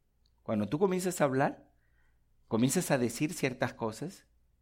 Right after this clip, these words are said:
¿tú estás qué? Confesando. Cuando pensamos a, a hablar de nuestra vida pasada, cualquier cosa que sea muy simple, de la abundancia del corazón hab-, habla la boca. Por lo tanto, la confesión no es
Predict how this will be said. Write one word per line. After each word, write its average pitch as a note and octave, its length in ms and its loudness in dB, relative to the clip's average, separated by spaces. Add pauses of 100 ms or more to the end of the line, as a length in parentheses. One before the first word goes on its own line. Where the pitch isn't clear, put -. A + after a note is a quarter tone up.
¿tú A#2+ 100 -6
estás C3 320 -4
qué? - 260 -8 (180)
Confesando. - 640 -10 (3000)
Cuando D3 280 6
pensamos F3+ 500 4
a, E3 60 8
a C3+ 280 8
hablar B2+ 300 4
de C3 100 0
nuestra A2+ 300 -2
vida A2+ 260 0
pasada, G#2 480 4
cualquier A#2 320 0
cosa B3 300 -6
que - 100 -4
sea C#3 180 2
muy B2 180 2
simple, G#2+ 560 -8 (680)
de G#2+ 140 4
la G#2+ 80 10
abundancia G#2 480 2
del B2+ 120 -2
corazón G#2 480 -6
hab-, G2 300 -6
habla F#2+ 520 -2
la D#2+ 160 -4
boca. G#2+ 440 -10 (640)
Por A2+ 140 -2
lo G#2 140 0
tanto, B2 480 2
la A#2+ 180 4
confesión B2 680 -4
no A#2+ 160 0
es B2 240 -4